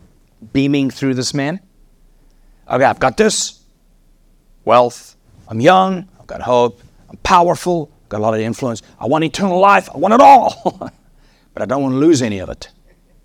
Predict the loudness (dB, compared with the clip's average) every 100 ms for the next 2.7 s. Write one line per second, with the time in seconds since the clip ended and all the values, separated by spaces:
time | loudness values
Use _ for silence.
0 | _ _ _ _ _ _ _ _ _ _
1 | _ _ -4 0 -2 -2 -2 0 0 -4
2 | -8 -6 -4 -6 -8 -16